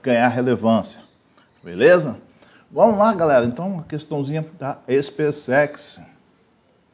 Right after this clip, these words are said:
Dois fios A e B, retos, paralelos e extensos, estão separados por uma distância de dois metros.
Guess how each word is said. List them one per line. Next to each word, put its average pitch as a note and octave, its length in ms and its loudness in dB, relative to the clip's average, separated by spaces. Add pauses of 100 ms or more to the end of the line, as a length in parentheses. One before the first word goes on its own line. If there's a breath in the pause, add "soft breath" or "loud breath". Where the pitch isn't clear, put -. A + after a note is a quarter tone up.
(880)
Dois A3+ 380 2
fios D#3 680 -2
A D#3 200 4
e C3 120 4
B, G2+ 400 -4 (400)
retos, - 680 -2 (280)
paralelos B2+ 680 4 (120)
e D3+ 60 0
extensos, A#2 840 -6 (440 soft breath)
estão D4 240 -6
separados E3+ 760 0
por - 140 -10
uma E3 180 -4
distância D3 460 -6
de G#2+ 120 -4
dois B2+ 640 0
metros. - 640 -4